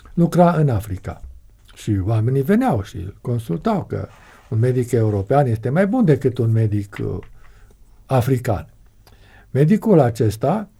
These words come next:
avea medicamente europene și medicamente africane. Mai scumpe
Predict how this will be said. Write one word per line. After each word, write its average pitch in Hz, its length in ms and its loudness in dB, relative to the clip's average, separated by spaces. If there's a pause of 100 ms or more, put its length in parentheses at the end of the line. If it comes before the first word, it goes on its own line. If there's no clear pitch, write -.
(220)
avea 127 480 2 (440)
medicamente 117 1000 0
europene 113 880 -2 (480)
și - 140 -6
medicamente 120 800 -2 (100)
africane. 285 600 -4 (1080)
Mai 151 240 2
scumpe 262 560 -2